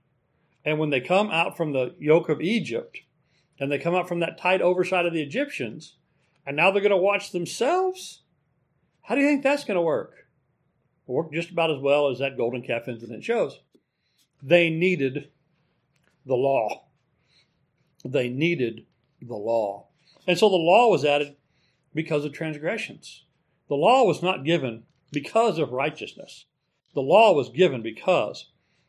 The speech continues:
of immorality. Again, the law was not made for a righteous man. The law was made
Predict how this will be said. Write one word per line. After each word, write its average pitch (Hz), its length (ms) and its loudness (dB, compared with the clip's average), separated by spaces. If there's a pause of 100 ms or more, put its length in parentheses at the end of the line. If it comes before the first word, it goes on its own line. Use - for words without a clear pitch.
(180)
of 139 160 -2
immorality. 117 880 -4 (400)
Again, 127 320 -2
the 123 80 -6
law 139 380 2
was 131 180 -4
not 143 280 -2
made 156 300 -2
for 165 180 -6
a 143 40 -4
righteous 131 500 -8
man. 117 460 -10 (840)
The - 60 -10
law 107 280 -2
was 113 200 -6
made 131 420 0